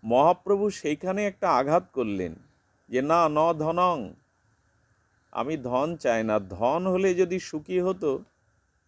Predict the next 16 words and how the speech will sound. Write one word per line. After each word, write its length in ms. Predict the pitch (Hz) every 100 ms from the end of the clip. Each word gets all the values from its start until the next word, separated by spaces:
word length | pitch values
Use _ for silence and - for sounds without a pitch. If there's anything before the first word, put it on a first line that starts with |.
| _ _ -
তাহলে 340 | 117 139 170
ধনী 400 | 139 110 131 156
ব্যক্তিরাই 680 | 156 165 - 165 170 175 185
শান্তিতে 600 | - 135 139 151 156 180
বা 160 | 175
সুখে 380 | 170 - 131 143
থাকতো, 440 | 127 107 104 - 98
কিন্তু 260 | 120 139
তাদেরই 520 | 135 117 120 147 180
যন্ত্রণা 540 | 151 120 117 131 147 147
বেশি, 280 | 120 110 107
বাইরে 420 | 107 120 143 151
দিয়ে 200 | 156 165
বোঝা 340 | 131 120 131
যায় 240 | 113 95 90
না। 160 | 85